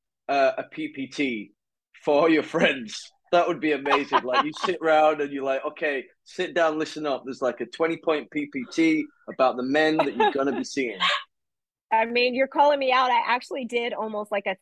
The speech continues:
Speaker 2: Scandal. I don't know if you guys have ever seen Scandal, but, like, in Scandal where they put the picture up and then they put, like, all of the different things, kind of like a, <laughs> like, an investigative board. Yeah, something kind of like that.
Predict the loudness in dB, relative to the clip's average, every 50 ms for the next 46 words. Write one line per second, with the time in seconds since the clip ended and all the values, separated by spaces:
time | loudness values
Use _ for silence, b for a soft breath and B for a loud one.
0 | _ _ _ _ _ _ -4 -2 -2 -2 -2 -4 -2 -2 0 2 2 2 2 0
1 | -2 -4 -6 -6 -8 -8 -4 -2 -2 -2 -2 -4 -6 -6 -4 -4 -4 -6 -8 -8
2 | -12 -12 -10 -6 -4 -2 -2 -2 -4 -4 -4 -2 -2 0 0 0 0 0 0 -4
3 | -4 -2 -2 0 2 2 4 4 2 0 0 -4 -6 -10 -10 -8 -8 -8 -6 -4
4 | 0 2 2 2 2 -2 -6 -8 -6 -8 -8 -8 -8 -6 -4 -4 -4 -2 0 0
5 | 0 0 0 0 -2 -2 -2 -4 -6 -8 -8 -4 -2 -2 -2 -2 -4 -8 -6 -4
6 | -2 -2 -2 -4 -4 -2 0 0 0 0 -2 -2 -2 -2 0 2 2 2 2 2
7 | 0 0 0 2 2 0 0 0 -4 -6 -2 -2 0 0 0 -2 -2 -2 -2 0
8 | 2 2 2 2 0 -2 _ _ _ _ 0 0 0 0 -2 -2 -4 -2 -2 -4
9 | -6 -4 -2 -2 0 0 0 0 -2 -2 _ -6 -6 -6 -6